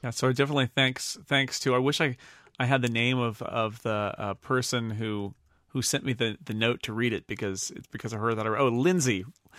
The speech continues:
listener Lindsay Taylor, thank you for recommending that book. Uh, anything more about Neverwhere, or I'm gonna let you guys talk about whatever other books you wanna talk about? All right, who would like to mention something? Who would like to talk about something that they've read that falls into this category?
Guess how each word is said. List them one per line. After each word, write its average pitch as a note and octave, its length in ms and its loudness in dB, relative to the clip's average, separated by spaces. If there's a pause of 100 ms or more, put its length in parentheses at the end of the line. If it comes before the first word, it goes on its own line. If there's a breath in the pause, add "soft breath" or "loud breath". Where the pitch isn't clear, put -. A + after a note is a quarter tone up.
(200 loud breath)
listener G#3 500 6
Lindsay F#3+ 460 6
Taylor, A#2+ 420 6
thank C3+ 440 2
you G2 160 0
for - 120 -8
recommending G#2+ 480 -2
that A2 160 -6
book. - 260 -12 (760 loud breath)
Uh, C3 320 4
anything G3 300 6
more G3 200 8
about D#3 300 6
Neverwhere, E3+ 440 4
or D#3+ 40 6
I'm C3+ 140 6
gonna B2+ 100 4
let B2+ 120 4
you B2 100 4
guys B2+ 240 4
talk A2 180 4
about G#2+ 220 2
whatever G#2+ 480 2
other G#2 320 0
books G#2+ 440 -4
you A#2 60 -4
wanna A#2 160 -4
talk F#2 160 -6
about? F2+ 260 -12 (540)
All D#3 80 10
right, D#3+ 140 10
who D#3 100 2
would G3+ 120 8
like F#3+ 160 6
to F#3 140 8
mention D3+ 480 2
something? B2+ 440 4
Who C3 100 0
would C#3+ 80 -2
like C#3+ 140 2
to C3+ 80 -4
talk C3+ 180 4
about A#2+ 200 -2
something A2+ 260 -4
that G#2+ 120 -4
they've A2 160 0
read G2+ 180 0
that F#2+ 120 -6
falls G#2 300 0
into G2 100 -8
this G2 160 -8
category? F#2 520 -4